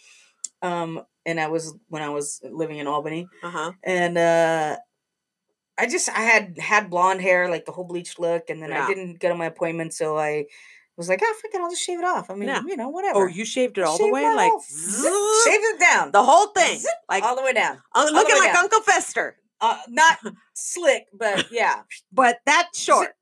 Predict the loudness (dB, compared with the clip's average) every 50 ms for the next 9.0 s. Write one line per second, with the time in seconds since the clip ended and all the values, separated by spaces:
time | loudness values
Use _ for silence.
0 | _ _ _ -2 -2 -2 -4 _ _ _ _ _ _ _ _ -20 -20 -20 -20 _
1 | _ 0 2 4 4 4 4 4 4 2 4 2 2 0 -2 -4 -4 -8 -10 -8
2 | -8 -8 -6 -6 -6 -4 -2 0 0 0 -2 -4 -6 -10 -10 -8 -8 -8 -10 _
3 | -18 -18 -18 -16 -18 -20 _ _ _ _ -16 -12 -6 -2 0 0 0 0 -2 -6
4 | -6 -6 -6 -6 -6 -6 -6 -8 -8 -10 -12 -16 -20 _ _ _ _ _ _ _
5 | _ _ _ _ -4 2 4 6 8 8 6 4 2 -2 -6 -6 -6 -6 -10 -8
6 | -6 -6 0 4 6 6 8 8 8 8 6 4 2 0 -2 -2 0 -2 -2 -2
7 | -4 -6 -6 -8 -8 -6 -4 -2 -2 -2 -2 -6 _ _ _ _ _ _ -8 -6
8 | -6 -4 -4 -6 -8 -10 -12 -12 -12 -12 -12 -10 -8 -8 -8 -8 -12 -14 -16